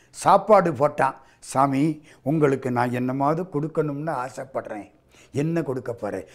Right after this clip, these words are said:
"சாமி, உங்களை மாதிரி மண்ணால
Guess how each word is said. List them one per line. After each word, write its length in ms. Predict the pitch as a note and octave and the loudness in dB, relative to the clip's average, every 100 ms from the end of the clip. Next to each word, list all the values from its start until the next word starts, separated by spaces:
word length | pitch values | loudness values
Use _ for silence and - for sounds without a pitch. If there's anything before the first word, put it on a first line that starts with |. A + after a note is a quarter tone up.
| - | -18
"சாமி, 560 | - C#3+ F#3 F3 A2+ - | 2 4 4 2 -2 -4
உங்களை 500 | C#3+ F3 F#3+ G3 E3+ | 0 0 6 8 8
மாதிரி 580 | C#3+ E3 F3 F3 F3+ - - | 6 4 4 0 -2 -4 -8
மண்ணால 800 | C#3+ D#3 E3 G#3 A3+ A3 A3 G#3 | 2 4 6 6 8 8 8 6